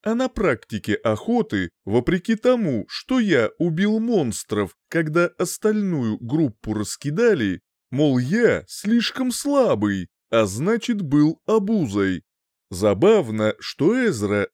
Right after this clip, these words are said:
даже не захотел слушать мои возражения и просто отказал в ключевых техниках дома, хотя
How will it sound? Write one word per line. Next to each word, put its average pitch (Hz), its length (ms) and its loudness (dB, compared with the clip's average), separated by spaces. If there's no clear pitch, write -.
даже 208 340 2
не 240 140 -2
захотел 233 800 -2
слушать 170 680 -2
мои 147 480 -2
возражения 110 1080 0
и 262 100 2
просто 175 540 0
отказал 120 800 2
в - 100 -20
ключевых 147 640 -2
техниках 175 840 -2
дома, 123 680 -2
хотя 214 560 2